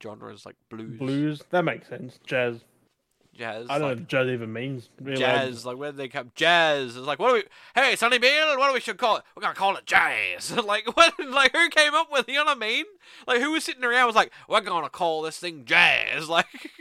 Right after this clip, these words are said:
Speaker 2: I was like, "Where the heck does techno come from?"
Speaker 1: like, who came up with the
Speaker 2: Technology?
Speaker 1: name? Like, yeah, like,
Speaker 2: I mean, it would be technology, but, like, techno is just bang, bang, bang. Like, what?
Speaker 1: I guess that's
Speaker 2: <laughs>
Speaker 1: maybe because it was, it, that, like, that music does require technology, like,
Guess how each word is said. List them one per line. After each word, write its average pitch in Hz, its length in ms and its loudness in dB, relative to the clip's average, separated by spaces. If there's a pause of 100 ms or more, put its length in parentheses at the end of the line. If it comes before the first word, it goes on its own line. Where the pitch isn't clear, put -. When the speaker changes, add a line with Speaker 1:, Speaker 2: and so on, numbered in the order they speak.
Speaker 2:
I 139 40 -14
was 143 40 -8
like, 139 140 -2
"Where 180 140 2
the 170 60 2
heck 180 140 0
does 151 100 -4
techno 175 460 -6
come 110 240 -6
from?" 170 260 -16 (300)
Speaker 1:
like, 208 180 -2
who 254 100 -4
came 262 200 0
up 269 100 -2
with 254 80 2
the 240 80 0
Speaker 2:
Technology? 240 220 2
Speaker 1:
name? 392 80 -4
Like, 196 280 -2
yeah, 233 280 -2
like, 156 260 -8
Speaker 2:
I - 20 -4
mean, 143 140 0
it 131 80 0
would 151 120 0
be 127 80 -4
technology, 123 600 -2
but, 127 140 -2
like, 131 200 0 (460)
techno 165 360 0
is 143 100 -2
just 127 200 -6 (240)
bang, 117 380 -10
bang, 117 340 -12
bang. 120 300 -12
Like, 143 180 -6
what? 175 300 0
Speaker 1:
I 320 60 0
guess 214 260 2
that's 185 220 2
Speaker 2:
<laughs> - 20 -4
Speaker 1:
maybe 170 180 -4
because 165 220 -6
it 165 120 -6
was, 160 300 -4
it, 160 220 -20
that, 165 200 -6
like, 160 180 -6
that 156 140 -8
music 156 280 -16
does 147 180 -8
require 143 380 -6
technology, 135 720 -14
like, 110 160 -16